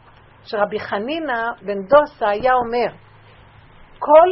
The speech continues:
אימת שתפילתי שגורה בפי, ביודעני שהיא מקובלת." כשאני יודע, מישהו שיגר לי את התפילה, זה לא שלי בכלל, מישהו התפלל מהפה שלי. ביודעני גם שהיא מכווננת, מקובלת לפניו יתברך.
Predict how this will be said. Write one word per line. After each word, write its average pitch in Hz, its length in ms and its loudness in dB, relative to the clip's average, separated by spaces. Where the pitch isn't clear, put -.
אימת 302 440 -2
שתפילתי 254 880 -6
שגורה 226 540 -2
בפי, 269 520 -4
ביודעני 262 840 0
שהיא 269 260 -14
מקובלת." 247 800 -2
כשאני 226 420 -6
יודע, 220 200 -2
מישהו 381 320 -2
שיגר 269 460 -4
לי 285 180 -10
את - 60 -10
התפילה, 233 340 -6
זה - 100 -2
לא 523 140 0
שלי 508 160 0
בכלל, 226 300 -8
מישהו 440 300 -4
התפלל 320 380 4
מהפה 294 280 0
שלי. 196 260 -8
ביודעני 302 600 -2
גם 262 220 0
שהיא 262 260 -10
מכווננת, 277 760 -2
מקובלת 285 480 0
לפניו 233 340 -8
יתברך. 170 400 -16